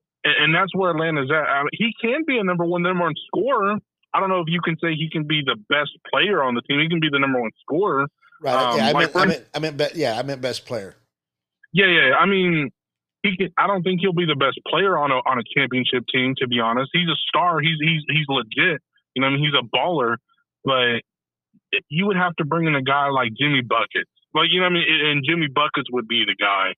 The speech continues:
Speaker 1: to really help that team go over the edge. You know what I mean? Like, it
Speaker 2: Right.
Speaker 1: would have to be, like, one of those guys that are just, like, grinders. You know what I mean?
Speaker 2: Right, right.
Speaker 1: Um, so, uh, but yeah, Atlanta's fun.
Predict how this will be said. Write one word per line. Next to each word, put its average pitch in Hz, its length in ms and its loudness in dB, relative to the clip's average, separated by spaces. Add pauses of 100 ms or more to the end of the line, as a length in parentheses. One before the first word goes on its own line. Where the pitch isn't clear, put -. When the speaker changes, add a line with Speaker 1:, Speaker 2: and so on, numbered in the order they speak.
(420)
Speaker 1:
to 135 80 0
really 127 260 0
help 131 200 0
that 123 160 0 (100)
team 127 140 2
go 120 160 0
over 113 220 -2
the 104 80 -4
edge. 98 300 0 (240)
You 180 100 0
know 196 80 2
what 190 80 2
I 190 40 0
mean? 190 140 2
Like, 156 160 2
it 156 40 2
Speaker 2:
Right. 175 60 4
Speaker 1:
would 175 100 2
have 170 200 0
to 170 80 -4
be, 165 280 0 (520)
like, 131 120 0
one 156 140 2
of 160 80 2
those 147 220 2
guys 143 340 2
that 135 60 4
are 127 240 4
just, 127 180 0
like, 120 160 -2
grinders. 113 680 -2 (160)
You 143 160 -2
know 156 80 4
what 156 80 4
I 156 60 4
mean? 165 220 2 (140)
Speaker 2:
Right, 120 260 -6
right. 123 140 -4
Speaker 1:
Um, 110 400 0 (640)
so, 139 180 4
uh, 135 180 4
but 135 180 0
yeah, 151 260 4
Atlanta's 233 440 2
fun. 196 360 2